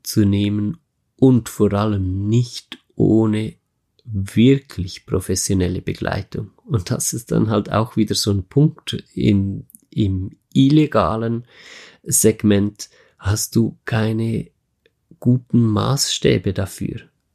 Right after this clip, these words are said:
Es, es gibt keine Zertifikate für, für jemand, der dich begleitet. Und, äh, vielleicht kann jemand einfach super sprechen und so tun, als wäre er der Superhero und, und,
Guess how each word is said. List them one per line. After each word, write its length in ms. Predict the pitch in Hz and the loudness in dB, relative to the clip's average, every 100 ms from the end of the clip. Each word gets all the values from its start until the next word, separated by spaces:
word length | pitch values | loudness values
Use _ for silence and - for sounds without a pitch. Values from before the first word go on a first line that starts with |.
| _ _ _ | _ _ _
Es, 220 | 107 - | -8 -8
es 280 | - 107 - | -6 -6 -2
gibt 220 | - 135 | 0 0
keine 320 | - 123 123 120 | 2 2 2 0
Zertifikate 1300 | - 127 123 - 113 113 - - 104 120 - 92 | 0 0 -2 -6 -2 -2 -4 -6 -4 -6 -4 -4
für, 400 | 92 101 101 101 | -2 -2 0 -2
für 180 | 101 - | -2 0
jemand, 560 | 98 101 101 101 101 - | 0 0 0 0 -4 -4
der 120 | 101 | -6
dich 280 | - - - | -6 -10 -4
begleitet. 720 | 95 98 98 98 - 87 87 | -2 -2 -2 -4 -6 -8 -4
Und, 320 | 92 95 - | -4 -4 -2
äh, 280 | 95 98 95 - - - - - | -2 0 -2 -8 -18 -18 -18 -20
vielleicht 500 | - 101 92 107 - | -2 2 4 2 0
kann 460 | - 104 101 98 101 | -2 0 2 0 -2
jemand 420 | 110 104 98 95 | 0 0 0 -2
einfach 320 | 98 92 - | -4 -4 -8
super 340 | - 104 - 98 | -4 -4 -4 -8
sprechen 640 | - - 110 - 113 107 | -6 0 0 2 -2 0
und 200 | 104 95 | -2 -4
so 140 | - | -8
tun, 540 | - - 110 113 110 - | -10 -4 2 4 2 0
als 400 | 104 98 - - | -2 -2 -4 -2
wäre 260 | 107 101 101 | 2 2 0
er 120 | 101 | -4
der 120 | 104 | -4
Superhero 1000 | 98 - 117 120 107 110 107 107 113 113 | -4 -2 0 0 0 0 2 2 2 0
und, 420 | 107 101 104 101 | 0 0 -2 -4
und, 400 | - 107 95 - | -6 -4 -6 -8